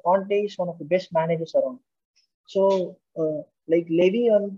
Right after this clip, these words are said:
see, இதே மாதிரி நேரத்துல, like, last year, if Conte was there instead of Mourinho,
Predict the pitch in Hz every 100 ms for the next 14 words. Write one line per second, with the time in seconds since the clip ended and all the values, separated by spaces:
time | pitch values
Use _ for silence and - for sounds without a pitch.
0 | _ _ _ _ - 233 196 254 277 233
1 | 202 190 185 151 165 175 170 160 208 -
2 | 208 196 - 226 208 220 226 208 - 175
3 | 175 170 185 175 147 151 175 175 127